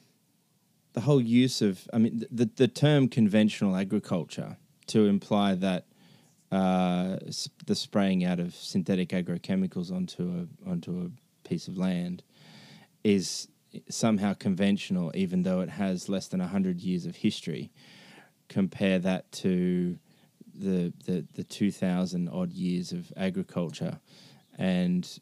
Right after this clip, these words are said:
and, and how that's evolved over time from the Fertile Crescent, you know, uh,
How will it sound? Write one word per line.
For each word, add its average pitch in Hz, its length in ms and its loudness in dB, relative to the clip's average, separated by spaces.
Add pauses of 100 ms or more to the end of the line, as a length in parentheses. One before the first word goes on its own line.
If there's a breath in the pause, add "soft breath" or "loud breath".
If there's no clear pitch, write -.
and, 90 560 -4
and 92 180 -4
how 90 200 -2
that's 92 360 -4
evolved 87 440 -4
over 90 240 -4
time 90 420 -4
from 87 480 -4 (600 soft breath)
the - 80 -10
Fertile 90 340 2
Crescent, 90 460 0 (500)
you 107 160 -6
know, 87 220 -8 (1080)
uh, - 460 -20